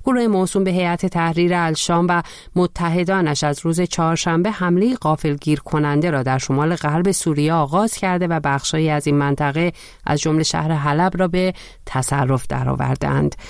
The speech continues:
هیئت تحریر الشام از سال دو هزار و هجده در فهرست تحریم‌های آمریکاست و واشنگتن اتهام دست داشتن در تحولات اخیر سوریه را رد کرده است.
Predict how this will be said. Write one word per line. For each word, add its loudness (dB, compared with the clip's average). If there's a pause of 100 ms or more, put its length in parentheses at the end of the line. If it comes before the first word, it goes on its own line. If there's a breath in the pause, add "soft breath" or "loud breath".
(240 loud breath)
هیئت 2
تحریر 0
الشام 2
از -2
سال 0
دو 2
هزار 2
و 2
هجده 0
در 0
فهرست -2
تحریم‌های 0
آمریکاست 0
و 0 (380 loud breath)
واشنگتن 2
اتهام 0
دست -2
داشتن 0
در 0
تحولات 0
اخیر 0
سوریه 0
را 2 (360 loud breath)
رد -4
کرده -6
است. -6